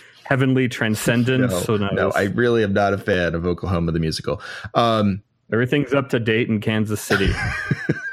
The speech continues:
Speaker 1: They've gone about as far as they can go, and then you were raptured into the
Speaker 2: <gasps>
Speaker 1: heavens.
Speaker 2: Yeah, that's when I
Speaker 1: You saw the
Speaker 2: decided
Speaker 1: face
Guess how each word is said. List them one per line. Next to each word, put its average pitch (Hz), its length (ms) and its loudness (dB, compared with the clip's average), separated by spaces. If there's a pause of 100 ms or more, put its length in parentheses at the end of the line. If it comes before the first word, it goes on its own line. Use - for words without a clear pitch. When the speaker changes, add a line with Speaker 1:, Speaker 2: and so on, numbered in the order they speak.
(480)
Speaker 1:
They've 110 160 0
gone 131 200 4
about 123 240 2
as 110 100 -2
far 120 240 0
as 107 120 0
they 110 140 2
can 104 200 -2
go, 101 260 2
and 104 100 2
then 117 120 2
you 120 140 2
were 113 280 0 (360)
raptured 120 640 0
into 107 220 0
the 165 140 4
Speaker 2:
<gasps> - 60 2
Speaker 1:
heavens. 101 440 -2
Speaker 2:
Yeah, 92 160 2
that's 117 200 2
when 147 80 0
I 147 120 4
Speaker 1:
You 135 60 0
saw 131 160 2
the 123 60 4 (140)
Speaker 2:
decided - 40 0
Speaker 1:
face 107 60 -2